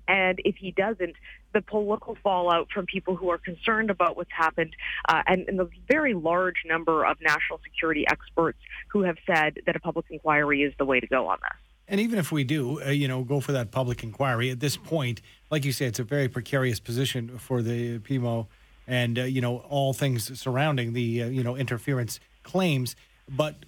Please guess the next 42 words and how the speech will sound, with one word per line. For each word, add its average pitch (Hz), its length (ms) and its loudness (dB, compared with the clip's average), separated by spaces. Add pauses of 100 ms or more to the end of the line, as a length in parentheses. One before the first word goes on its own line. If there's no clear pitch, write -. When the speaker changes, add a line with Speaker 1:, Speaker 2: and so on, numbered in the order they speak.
Speaker 2:
will 180 260 2
we 247 320 0
ever, 123 380 0
as 165 200 0
the 175 80 -2
public, 151 440 0
know 143 240 2
the 143 120 0
truth? 156 400 -2
Because, 139 320 0
yeah, 135 240 0
as 139 140 -2
you 131 80 2
mentioned, 143 360 0
so 156 120 -2
much 143 140 0
sensitive 139 440 -2
info 139 280 0
can't 131 240 -2
be 127 80 0
released 120 280 0
to - 40 -20
the 120 80 -4
public. 131 360 0 (360)
Is 180 120 0
there 185 120 2
an 170 60 2
opportunity 160 580 0
that 131 160 0
if 123 100 -2
he 139 60 0
says 131 280 0
no 151 240 2
public 147 380 -2
inquiry 139 440 2
that 123 120 -2
we'll 139 300 0
never 135 280 0
know 151 140 0
exactly 143 460 0
what 156 100 -2
happened? 165 300 -4